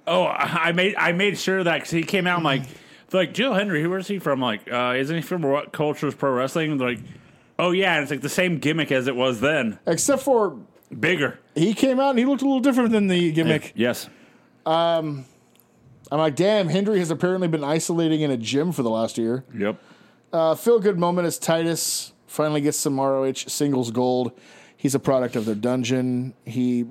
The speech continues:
Speaker 2: since, like, two thousand six, he's been there. Uh, good wrestler. He finally gets, uh, some gold. Ring of Honor Pure title match. Josh the Goods Woods defeated Brian Johnson to retain the title. Two and three quarters.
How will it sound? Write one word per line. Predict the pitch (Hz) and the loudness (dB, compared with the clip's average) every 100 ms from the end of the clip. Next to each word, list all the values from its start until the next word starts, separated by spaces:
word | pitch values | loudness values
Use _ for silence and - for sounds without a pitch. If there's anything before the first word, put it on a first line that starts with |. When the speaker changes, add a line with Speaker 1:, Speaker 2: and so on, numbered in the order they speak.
| 139 | -8
Speaker 2:
since, | - - 127 | -8 -4 -2
like, | 127 | -2
two | - | 0
thousand | 127 110 101 | -2 -2 -4
six, | - 110 - | -4 -6 -6
he's | 107 | -8
been | 101 107 | -4 -4
there. | 104 101 98 _ - - _ _ _ _ - | -2 -4 -8 _ -20 -20 _ _ _ _ -4
Uh, | 104 98 87 76 - _ _ - - - | -4 -2 -8 -12 -20 _ _ -20 -20 -2
good | 202 165 | 0 2
wrestler. | 156 147 - 156 | 2 2 2 0
He | 147 | 2
finally | 160 147 143 | 0 0 0
gets, | 139 - | -2 -2
uh, | 147 139 139 139 | 0 2 2 0
some | 135 - 117 | -2 -6 -2
gold. | 127 127 127 120 _ _ _ _ _ _ _ _ _ _ _ _ _ - | 0 0 -2 -6 _ _ _ _ _ _ _ _ _ _ _ _ _ -6
Ring | 151 190 | 0 2
of | 175 | 2
Honor | 190 185 | 2 0
Pure | - - 196 | -2 2 2
title | - 196 180 | 4 2 2
match. | 180 180 175 - - | 2 0 0 -2 -8
Josh | 110 156 208 175 | -4 0 0 0
the | 160 | -2
Goods | 139 196 185 | 2 4 4
Woods | 147 185 196 190 160 - - _ _ _ _ _ _ | 2 2 2 0 -4 -14 -20 _ _ _ _ _ _
defeated | - 127 165 131 | -6 0 0 2
Brian | 151 156 151 | 2 2 0
Johnson | 156 156 147 156 143 | 0 0 0 -4 -2
to | 156 151 143 | 2 2 2
retain | 135 131 165 | 0 0 0
the | 151 | 0
title. | 139 143 170 165 _ _ - | 2 0 0 -6 _ _ -6
Two | - 151 | -2 -2
and | 135 | 0
three | 139 | -2
quarters. | 151 147 165 170 | 2 2 0 -4